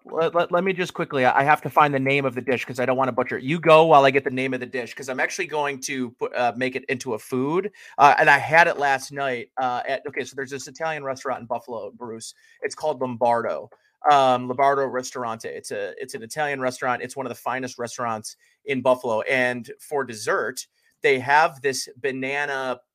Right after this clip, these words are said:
pie, but it's not a banana cream pie. It is more like, hmm, how do I wanna put it? It's like, it's almost like a Bananas Foster situation. It's not hot though.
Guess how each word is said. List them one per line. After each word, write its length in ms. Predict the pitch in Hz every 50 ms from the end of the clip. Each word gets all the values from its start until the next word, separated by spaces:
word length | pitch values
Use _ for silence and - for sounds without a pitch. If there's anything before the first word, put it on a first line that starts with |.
| _ _
pie, 720 | - - - 143 135 123 107 80 76 78 - - - _ _ _ _ _ _ _ _ _
but 80 | - 143
it's 100 | - -
not 100 | 190 226
a 60 | 269
banana 260 | 247 254 254 254 240
cream 400 | 240 247 - - 226 208 190 147
pie. 380 | 127 - 127 - - - - - - _ _
It 140 | - 175 185
is 240 | 196 196 175 151 151
more 440 | 160 170 185 190 208 214 214 214
like, 540 | 208 190 175 170 170 165 160 160 156 156 - - - - - _ _ _ _ _ _ _ _ _ _ _ _ _ _ _ _ _ _ _ _ _ _ _ _ _ _ _ _ _ _ _ _ _ _ _ _ _ _
hmm, 360 | 139 135 131 123 120 117 117 - - - - _ _ _ _ _ _
how 180 | - 160 160
do 60 | 160
I 80 | 160 151
wanna 240 | 143 139 135 127 120
put 220 | - - 131 113
it? 120 | 104 101 -
It's 180 | - 143 139 -
like, 360 | 160 147 135 131 - - - _ _ _ _ _ _ _
it's 140 | - - 196
almost 220 | 208 208 208 -
like 100 | 202 190
a 60 | 165
Bananas 340 | 131 156 151 160 156 139 -
Foster 380 | - 139 127 127 135 - - 180
situation. 460 | - 196 190 - 196 190 185 - 151
It's 120 | 127 -
not 200 | - 147 131 -
hot 360 | - - - 143 131 123 - -
though. 300 | 92 - - - -